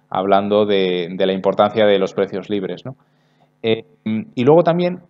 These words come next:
porque, porque esta propuesta quizá pueda tener también alguna aplicación no bélica, ¿no? Es decir, imaginemos, eh, que, que se produce algún tipo de desastre medioambiental,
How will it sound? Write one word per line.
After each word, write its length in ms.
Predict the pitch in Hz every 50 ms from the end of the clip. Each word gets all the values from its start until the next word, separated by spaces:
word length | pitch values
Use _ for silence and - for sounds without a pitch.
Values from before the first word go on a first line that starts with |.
| _ _ -
porque, 840 | 113 110 104 - - 113 107 104 104 104 104 101 101 101 - - _ _ _ _ - - - -
porque 180 | - - 120
esta 120 | 117 143 139
propuesta 320 | 143 135 147 151 180 143
quizá 260 | 123 113 - 151 147 147
pueda 180 | 165 160 147
tener 200 | 135 143 143 143
también 240 | 139 127 123 131 143
alguna 280 | 143 127 113 127 135 135
aplicación 500 | 131 139 131 - 120 120 - 139 127 113
no 100 | 104 101
bélica, 400 | 127 175 196 123 - - 87 92
¿no? 140 | 127 143
Es 60 | - 104
decir, 180 | 101 104 101
imaginemos, 680 | 98 98 95 - - 101 107 117 131 143 151 147 - - _ _ _ _ _ _ _ -
eh, 100 | - - - _ - _ - _ _ _ _
que, 360 | - - 98 95 95 92 85 -
que 100 | - 95
se 140 | - 110 90
produce 680 | - 101 101 104 104 - - 117 113 113 113 110 101 -
algún 340 | 90 98 98 104 110 113 110
tipo 280 | 110 113 113 117 117 110
de 400 | 110 107 104 101 98 95 95 92
desastre 380 | 98 92 - 135 123 - 131 120
medioambiental, 760 | 117 110 107 104 101 101 98 98 101 - 135 117 98 90